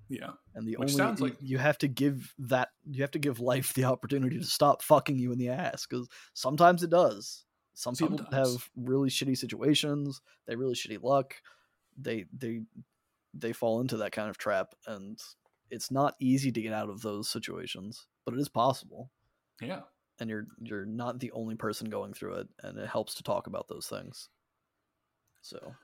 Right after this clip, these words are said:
Speaker 2: give, give them a call. Again, the number is one eight hundred two seven three eight two five five if you need someone to talk to. Leave us some comments, send us a message on Facebook.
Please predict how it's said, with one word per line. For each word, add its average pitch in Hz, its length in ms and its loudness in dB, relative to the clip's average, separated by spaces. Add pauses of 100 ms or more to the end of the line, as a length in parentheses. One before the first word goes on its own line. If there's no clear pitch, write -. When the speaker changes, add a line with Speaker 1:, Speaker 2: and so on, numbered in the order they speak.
(120)
Speaker 2:
give, 117 200 -8
give 123 160 -4
them 123 100 -4
a 117 40 -8
call. 117 260 0
Again, 120 320 -2
the 127 80 -8
number 120 180 0
is 120 80 -2
one 143 160 2
eight 127 100 4
hundred 113 260 0
two 131 140 -2
seven 117 320 -4
three 117 440 -2
eight 120 260 -10
two 127 180 -6
five 101 300 -2
five 104 420 -2 (460)
if 117 100 -14
you 107 80 -8
need 95 120 -10
someone 104 220 -8
to - 60 -12
talk 101 220 -4
to. 104 280 -8 (100)
Leave 113 160 -6
us 117 120 -4
some 127 80 -8
comments, 117 400 -2
send 127 100 -4
us 131 80 -6
a 123 40 -8
message 117 280 -2
on 120 120 0
Facebook. 120 480 -4